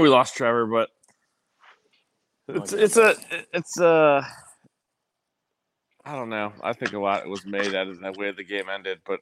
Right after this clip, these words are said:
Speaker 1: I don't ever think the game was as close as it was. I mean, if Jimmy
Speaker 2: But
Speaker 1: G doesn't throw that interception, it's a,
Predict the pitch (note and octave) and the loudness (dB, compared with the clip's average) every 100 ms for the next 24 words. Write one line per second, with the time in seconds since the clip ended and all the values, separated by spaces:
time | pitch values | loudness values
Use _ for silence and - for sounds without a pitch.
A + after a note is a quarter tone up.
0 | - G2+ G2+ G2 F#2 F#2+ - G2 F#2 F#2+ | -6 -6 -6 -8 -12 -12 -12 -10 -4 -2
1 | F#2+ F2+ - - F2+ - - G2 F#2 D#2+ | -2 -2 -6 -10 -12 -4 4 6 4 -2
2 | E2+ B1 F2+ F2+ F2+ - _ - - - | -4 -2 0 0 0 -8 _ -18 -18 -18
3 | _ _ _ _ _ _ _ _ _ _ | _ _ _ _ _ _ _ _ _ _
4 | _ _ _ _ - C3+ B2+ G#2+ E3+ C#3 | _ _ _ _ 4 8 6 6 4 4
5 | C3 C#3 A#2 G#2 F2+ A2+ A2 G2 G2+ F#2+ | 4 0 0 -4 -6 -2 0 -2 -4 -8
6 | - G#2 G2+ F2+ F2 F2+ F2+ | -6 -8 -8 -12 -14 -10 -8